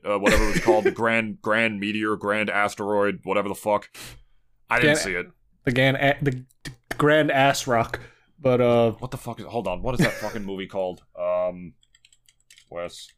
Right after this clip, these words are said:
Speaker 1: Anderson, Asteroid City. Like, Asteroid City,
Speaker 2: Okay.
Speaker 1: that movie, like, just came out recently. I, I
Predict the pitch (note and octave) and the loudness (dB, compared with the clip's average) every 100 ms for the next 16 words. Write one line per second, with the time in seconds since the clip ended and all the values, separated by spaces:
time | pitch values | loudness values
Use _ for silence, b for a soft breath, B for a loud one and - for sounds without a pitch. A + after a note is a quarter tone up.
0 | - E2 E2 D#2+ D#2+ - E2+ E2+ E2+ A2 | -20 -16 -14 -16 -16 -18 -18 -18 -10 -2
1 | A2+ - A#2 G2 G#2+ F2+ D#2+ - F#2+ - | 0 0 -4 -4 -6 -6 -8 -6 -6 -2
2 | G#2+ - A2 - F#3+ D3 A2+ A2 G#2+ F#2+ | -2 0 -2 2 4 4 2 0 -4 -2
3 | G2+ D#2+ F2 G2 A#2 - B2 G#2 F#2 F2+ | -4 -6 -8 -2 -2 -2 -4 -2 0 -2
4 | F2+ F2 D#2+ D#2+ F2 D#2 F2+ D2+ _ _ | -2 -8 -12 -10 -6 -4 -4 -6 _ _
5 | F2+ | -10